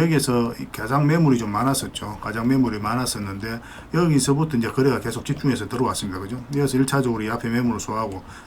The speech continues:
다시 거래가 들어오면서 다시 매물을 소화를 한 거예요. 그러니까 이렇게 이제 흘러내릴 땐 거래가 없다가 여기서부터 이제 거래가 집중되어 있거든요. 그래서 아무 의미 없이 들어오는 세력은 없어요.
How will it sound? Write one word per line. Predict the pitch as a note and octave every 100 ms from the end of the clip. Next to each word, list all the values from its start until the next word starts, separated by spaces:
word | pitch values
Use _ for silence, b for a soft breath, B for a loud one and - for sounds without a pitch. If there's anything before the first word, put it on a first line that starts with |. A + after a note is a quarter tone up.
| -
다시 | C#3+ C3+
거래가 | B2 C3 B2+
들어오면서 | A2 A#2+ A#2 A2 G#2
다시 | G#2+ D3+ D#3
매물을 | B2+ A#2+ A2 G2+
소화를 | A2+ A#2 A2
한 | F#2+
거예요. | G2 F#2+ F#2+ A#2+ - - B B -
그러니까 | C3+ C#3
이렇게 | E3+ F3
이제 | D3
흘러내릴 | C3 F#3+ F3 D#3+ C3+
땐 | C3
거래가 | A#2+ D3+ C3
없다가 | A#2 A#2 A2+
여기서부터 | E3 D3 A#2 A#2
이제 | A2 G#2
거래가 | C#3 C#3
집중되어 | C3+ C#3+ D3 A#2+ G2
있거든요. | - F#2+ F#2+ G#2 -
그래서 | A#2+ A2
아무 | G#2 C#3+ E3+
의미 | D3 F#3+
없이 | E3 -
들어오는 | C3+ C#3+ C#3 C3
세력은 | B2+ C#3 A#2
없어요. | G2 - - F2+